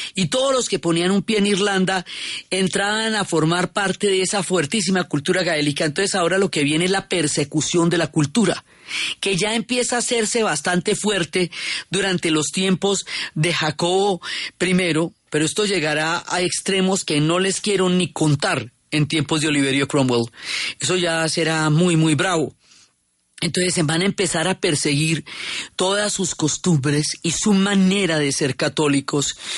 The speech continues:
y su lengua gaélica, y van a cambiar mediante la irrupción de una dinámica completamente diferente a nivel religioso, territorial y poblacional,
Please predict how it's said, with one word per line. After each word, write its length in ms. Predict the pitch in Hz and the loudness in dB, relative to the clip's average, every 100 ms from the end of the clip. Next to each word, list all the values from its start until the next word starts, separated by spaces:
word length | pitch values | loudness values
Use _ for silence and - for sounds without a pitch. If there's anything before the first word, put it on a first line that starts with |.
| - - | -8 -4
y 180 | 175 185 | -2 0
su 180 | - 170 | 0 0
lengua 540 | 165 180 160 139 135 | 2 4 4 2 2
gaélica, 720 | 135 135 143 139 135 143 143 143 - - - - | 0 0 2 2 2 0 -2 -4 -8 -8 -6 -2
y 140 | 175 | 0
van 260 | 180 180 190 | 2 2 0
a 120 | 208 | -2
cambiar 800 | - 175 156 151 175 175 160 165 - | -2 0 2 2 0 0 -2 -4 -4
mediante 540 | 160 156 156 147 160 | 0 0 0 0 0
la 120 | 151 | 0
irrupción 640 | 147 131 139 - 190 190 | 0 0 -2 0 2 2
de 80 | 180 | 2
una 160 | 190 190 | 2 2
dinámica 880 | 175 147 160 175 170 156 147 135 143 - - - - | 2 4 4 4 2 2 0 -2 -4 -10 -10 -8 -4
completamente 960 | 180 180 196 202 208 202 202 196 208 | 0 0 0 -2 0 0 2 0 0
diferente 800 | 202 160 151 151 156 143 - 131 - - - - | 0 0 0 0 0 -2 -2 -4 -6 -10 -8 -6
a 140 | - 170 | -2 2
nivel 400 | 165 160 170 175 | 2 2 2 0
religioso, 760 | 196 180 135 180 160 - 135 - | 0 0 0 0 0 -2 -8 -6
territorial 960 | 170 147 185 185 156 156 180 156 143 - | -2 0 0 0 0 0 0 -2 -4 -4
y 120 | 170 | -4
poblacional, 1040 | - 156 151 143 - 156 143 165 147 160 | 2 2 2 0 0 0 2 2 0 -2